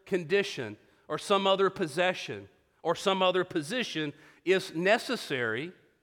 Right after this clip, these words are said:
to finally make me happy and secure. You see, whenever we think we need God plus anything else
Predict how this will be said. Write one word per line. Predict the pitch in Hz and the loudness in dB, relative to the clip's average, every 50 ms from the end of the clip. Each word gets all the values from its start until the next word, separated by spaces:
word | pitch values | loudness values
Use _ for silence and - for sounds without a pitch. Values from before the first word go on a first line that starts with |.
| _ _ _ _ _ _ _ _ _ _ _ - | _ _ _ _ _ _ _ _ _ _ _ -8
to | 202 185 | -8 -2
finally | - 185 180 190 202 214 214 202 | 4 4 6 6 6 2 0 0
make | 185 175 175 170 160 | 2 0 0 0 0
me | 175 175 | -2 -2
happy | 143 151 165 156 160 - - 175 180 170 - | 0 2 2 2 2 0 -2 -8 -8 -6 -6
and | 143 143 139 | -6 -6 -6
secure. | - - 147 - - 202 214 190 131 104 - - _ _ _ _ _ _ _ _ _ _ _ _ _ _ _ _ _ _ _ _ _ _ _ _ _ | -8 -10 -14 -12 -8 -6 -6 -4 -6 -8 -10 -18 _ _ _ _ _ _ _ _ _ _ _ _ _ _ _ _ _ _ _ _ _ _ _ _ _
You | 131 | -6
see, | - 202 | -4 0
whenever | 202 202 196 175 185 | 2 2 4 4 2
we | 180 185 220 262 294 269 | 0 2 2 2 2 2
think | - 214 202 190 190 165 - - - - | 4 4 4 4 4 2 -4 -10 -18 -6
we | - 175 185 | -4 -4 -2
need | 185 202 202 175 151 | 0 -2 -2 0 2
God | 175 160 160 156 147 - | 4 6 6 4 2 0
plus | - 180 190 185 180 - 175 | -2 0 0 0 0 -2 -4
anything | 160 185 185 175 - 180 175 170 147 | -2 -2 -2 -2 -2 -2 -2 -2 0
else | 127 110 110 110 - - - - | -2 -2 -4 -6 -12 -18 -20 -20